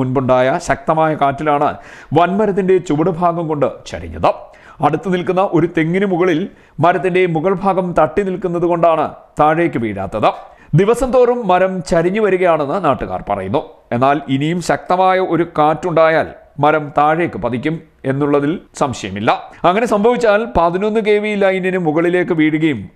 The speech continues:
അഞ്ചിലധികം വൈദ്യുതി പോസ്റ്റുകൾ തകരുകയും ചെയ്യും. ഒട്ടനവധി സ്കൂളുകളിലെ ബസ്സുകൾ ഉൾപ്പെടെ നിരവധി വാഹനങ്ങളും യാത്രക്കാരും കടന്നുപോകുന്ന റോഡിലേക്കാണ്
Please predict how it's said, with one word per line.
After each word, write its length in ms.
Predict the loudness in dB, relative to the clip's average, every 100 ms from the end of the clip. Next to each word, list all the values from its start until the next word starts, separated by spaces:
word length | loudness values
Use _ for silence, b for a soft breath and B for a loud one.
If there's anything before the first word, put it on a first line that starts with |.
| 0
അഞ്ചിലധികം 480 | 2 0 0 0 0
വൈദ്യുതി 320 | 0 0 -2 0
പോസ്റ്റുകൾ 320 | 0 0 0 0
തകരുകയും 440 | 0 0 -2 -6 -8 -4
ചെയ്യും. 200 | -4 -4 -12 b b b 0
ഒട്ടനവധി 420 | 2 2 2 2 0 -6
സ്കൂളുകളിലെ 600 | -4 0 2 2 2 0 0
ബസ്സുകൾ 360 | 0 0 0 0 0
ഉൾപ്പെടെ 300 | -2 0 0 0 -2 -2
നിരവധി 300 | 0 2 2
വാഹനങ്ങളും 480 | 2 0 0 0 0 -4 B B 2
യാത്രക്കാരും 520 | 4 2 0 0 0 0 0
കടന്നുപോകുന്ന 560 | 2 2 2 2 2 2
റോഡിലേക്കാണ് 600 | 2 2 0 2 2 2